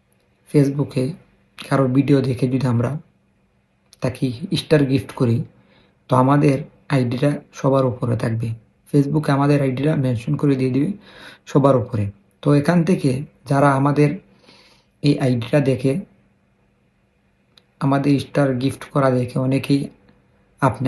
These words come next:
আমাকে লাইক করবে, কমেন্ট করবে, এখান থেকে ইভেন্ট আমাদের নতুন নতুন ফলোয়ার আসবে। তো এটা হচ্ছে একটি টেকনিক। আপনি আমি স্টার কিনে গিফট করতে পারি, সেখান থেকে আমাদের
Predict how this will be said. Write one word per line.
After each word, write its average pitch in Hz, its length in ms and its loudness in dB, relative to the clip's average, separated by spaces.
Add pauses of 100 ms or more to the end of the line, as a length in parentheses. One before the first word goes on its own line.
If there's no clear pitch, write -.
আমাকে 135 260 -4 (360)
লাইক 127 160 -2 (120)
করবে, 143 260 0 (400)
কমেন্ট 139 280 0 (100)
করবে, 147 240 2 (440)
এখান 156 240 -2
থেকে 143 200 -8
ইভেন্ট 175 240 2 (520)
আমাদের 143 280 2 (120)
নতুন 135 280 0
নতুন 123 260 -4
ফলোয়ার 123 360 2
আসবে। 95 220 -4 (480)
তো - 40 -14 (100)
এটা 147 160 2 (100)
হচ্ছে 156 260 -2 (720)
একটি - 260 -8
টেকনিক। 143 360 0 (880)
আপনি 139 200 -4
আমি 143 200 4
স্টার 139 280 -2 (760)
কিনে 131 240 2 (200)
গিফট 143 240 0 (160)
করতে 110 280 0
পারি, 131 180 0 (240)
সেখান 139 280 -4
থেকে 139 140 -6
আমাদের 135 300 -2